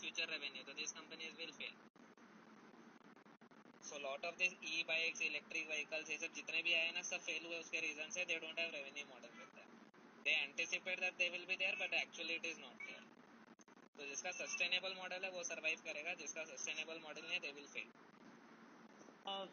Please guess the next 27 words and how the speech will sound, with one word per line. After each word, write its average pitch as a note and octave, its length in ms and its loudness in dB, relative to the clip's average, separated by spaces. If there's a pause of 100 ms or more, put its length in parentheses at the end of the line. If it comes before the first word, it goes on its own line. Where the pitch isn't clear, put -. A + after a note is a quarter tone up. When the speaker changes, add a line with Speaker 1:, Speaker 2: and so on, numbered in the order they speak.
Speaker 2:
अ, G3 360 2
अमित, C#4 260 2
इसी C4 340 4
के D4+ 140 6
रेफरेंस C4 460 4
में C#4 100 4
एक B3 240 8
शॉर्ट B3 240 4
क्वेश्चन B3 360 2
और C4+ 140 4
ये C#4 80 10
लास्ट A3+ 340 2
क्वेश्चन B3 320 4
है, D4+ 100 6
इसके C4+ 220 2
बाद B3 340 0
सिद्धि A#3 320 0
से B3+ 100 2
हम B3+ 100 4
ओपिनियन G#3 400 4
लेंगे। F#3+ 340 6 (560)
अ, G#3 300 4
जैसे A#3 400 6
अभी A#3+ 320 4
हमारे C#4 320 4
यहाँ D#4+ 180 6
एक D#4+ 160 6